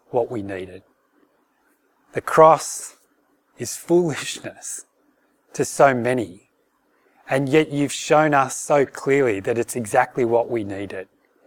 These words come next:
The consequence of our rejection of you has been paid for by Jesus on the cross. And so we thank you so much for being willing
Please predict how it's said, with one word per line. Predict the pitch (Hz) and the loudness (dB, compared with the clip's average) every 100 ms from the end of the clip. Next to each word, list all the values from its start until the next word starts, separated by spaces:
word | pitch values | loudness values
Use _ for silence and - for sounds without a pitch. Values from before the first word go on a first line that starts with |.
| _ _ _ _ | _ _ _ _
The | - | -12
consequence | - - 160 - - - 139 - | -2 2 2 0 -6 -4 -2 -4
of | 120 | 0
our | 120 135 135 | 4 4 4
rejection | 117 143 127 - 120 | 2 -2 -2 -4 -6
of | 107 120 | -6 -6
you | 120 95 92 | -6 -6 -4
has | - 131 | -4 -4
been | - 139 131 | -4 -2 -2
paid | - - 131 139 | -4 -2 -2 -2
for | - 143 120 | -4 -4 -4
by | - 123 127 | -2 0 0
Jesus | 113 - 113 104 92 - - - - _ | -2 -4 -4 -4 -8 -12 -14 -18 -20 _
on | 131 143 | -2 0
the | 135 | -2
cross. | - 120 - - - - _ _ _ _ - | -4 -4 -4 -6 -14 -16 _ _ _ _ -6
And | 127 | -2
so | - | 0
we | 143 131 | 0 0
thank | - 151 151 | 0 0 -2
you | 127 | -6
so | - 147 135 | -2 0 0
much | 123 127 131 - - - - - _ - | 0 0 0 -2 -10 -14 -16 -20 _ -8
for | 131 | -8
being | 110 143 151 131 120 | 2 2 4 0 0
willing | 139 143 110 | 0 0 -4